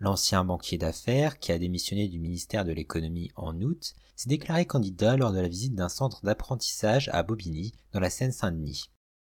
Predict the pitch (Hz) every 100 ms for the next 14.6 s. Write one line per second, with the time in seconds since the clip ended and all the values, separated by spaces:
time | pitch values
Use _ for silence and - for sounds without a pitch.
0 | _ - 113 104 95 - 85 90 - -
1 | 170 135 110 135 123 147 147 110 117 -
2 | 143 - 117 - 143 - 147 143 127 127
3 | 120 101 101 - 87 90 92 - - -
4 | _ - 120 - 127 113 131 151 135 123
5 | - 139 151 - 98 117 131 - - 101
6 | - - 92 - _ _ - - 120 143
7 | 147 107 - 120 - 143 117 - 95 110
8 | 135 143 98 - 131 104 - 110 117 92
9 | - 127 104 80 110 101 92 95 110 -
10 | 76 78 98 - _ _ _ - 85 -
11 | 78 80 85 101 - - 104 - 107 80
12 | 78 76 - 80 78 - _ _ _ _
13 | - 113 110 - 175 180 117 101 - 135
14 | 151 - 95 98 143